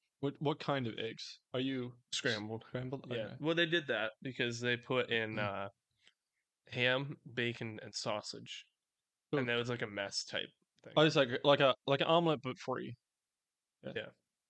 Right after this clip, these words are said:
Speaker 2: And it was really good. Their meat didn't taste like garbage. You know what I mean? There's
Speaker 1: The,
Speaker 2: some
Speaker 1: yeah.
Speaker 2: restaurants where you go to and it's just like, "All right, you know, it's,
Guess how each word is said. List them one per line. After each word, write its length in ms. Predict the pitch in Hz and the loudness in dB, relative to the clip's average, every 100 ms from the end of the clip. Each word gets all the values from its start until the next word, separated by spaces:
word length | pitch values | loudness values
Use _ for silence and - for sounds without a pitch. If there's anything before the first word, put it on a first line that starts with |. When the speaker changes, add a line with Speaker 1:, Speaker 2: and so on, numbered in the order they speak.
| - _ | -20 _
Speaker 2:
And 160 | 147 135 | -4 -2
it 140 | 127 | 0
was 140 | 180 185 | 0 2
really 200 | 269 185 | 0 0
good. 200 | 202 175 - _ _ - | -2 -4 -14 _ _ -4
Their 140 | 139 | -2
meat 380 | 135 160 180 - _ 127 | 2 2 2 -4 _ -6
didn't 320 | 143 139 117 | -2 -2 -2
taste 400 | - 135 - - | 0 0 0 -6
like 220 | 131 110 | -6 -6
garbage. 540 | 107 104 - - - - _ _ - | -4 -6 -8 -14 -16 -16 _ _ -2
You 60 | |
know 60 | 143 | 0
what 100 | 139 | 2
I 20 | |
mean? 220 | 131 135 131 - - _ 180 - | 0 -4 -6 -18 -20 _ -12 -2
There's 200 | 127 170 | 2 4
Speaker 1:
The, 40 | |
Speaker 2:
some 180 | 165 131 | 6 8
Speaker 1:
yeah. 20 | |
Speaker 2:
restaurants 480 | 123 - 135 120 - | 6 4 0 0 0
where 100 | 117 | 0
you 80 | 107 | 2
go 180 | 120 | 0
to 160 | 117 120 | 0 -4
and 80 | 107 | -4
it's 160 | - - | -6 -8
just 200 | 107 110 | -8 -8
like, 160 | 101 - - _ _ _ _ - | -8 -10 -20 _ _ _ _ -2
"All 80 | 123 | 0
right, 160 | 107 - - | 0 -8 -8
you 60 | |
know, 140 | 107 92 | -8 -8
it's, 140 | - | -12